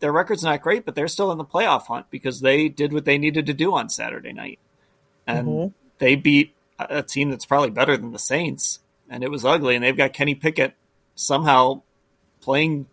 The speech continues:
Speaker 1: decent at quarterback for them, and they're figuring out ways to win, and they're playing a really meaningful game this week against the Ravens. So, you know, the Browns could have been doing that too. The Browns could have put themselves in a position where these last two games really mean something, and they didn't do it. And I think,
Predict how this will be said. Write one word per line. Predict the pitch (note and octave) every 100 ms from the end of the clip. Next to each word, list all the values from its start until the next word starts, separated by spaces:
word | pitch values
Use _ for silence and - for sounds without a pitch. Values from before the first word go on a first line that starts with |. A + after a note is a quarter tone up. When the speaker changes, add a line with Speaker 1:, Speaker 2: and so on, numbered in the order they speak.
| _ -
Speaker 1:
decent | D#3 F#3+ B2 -
at | C#3+ -
quarterback | E3+ G3 A#2+ B2+ -
for | C#3
them, | - -
and | C#3
they're | B2+
figuring | - C#3 D3 D3
out | C3+ C#3+
ways | C#3+ C3+
to | C3+
win, | B2+ D#3 E3+
and | B2+
they're | B2+
playing | - C#3+ C#3
a |
really | B2 B2+ C#3+
meaningful | B2+ C#3 D3 D3+ D3
game | D3 F3
this | B2+ -
week | - A2
against | B2 B2 B2
the | C3+
Ravens. | C#3+ G3 - A2+ - - - - _ _ _ _ _
So, | - B2+ B2 A#2+ B2 - -
you | - C3
know, | B2+
the | A#2+
Browns | C3 D3 E3
could | - F3+
have | D#3+
been | F3
doing | F3+ F3
that | E3 D#3+
too. | A3 F#3
The | A2
Browns | B2+ B2+ D3+ -
could | D#3
have | D3+ - - _ _ -
put | E3
themselves | E3 D3+ E3 D#3 C#3+
in | D3+
a |
position | C3+ C#3 D#3+ - C3
where | B2
these | B2+ C3+
last | C#3 C#3
two | C#3+
games | C3+ C3+ C3 B2
really | C3+ C3
mean | C#3 D#3+
something, | - A2+ G#2+ A#2
and | A#2+
they | B2
didn't | C3 A#2+
do | D#3+ D#3+
it. | B2+ -
And | B2
I | A#2
think, | - B2+ A#2+ -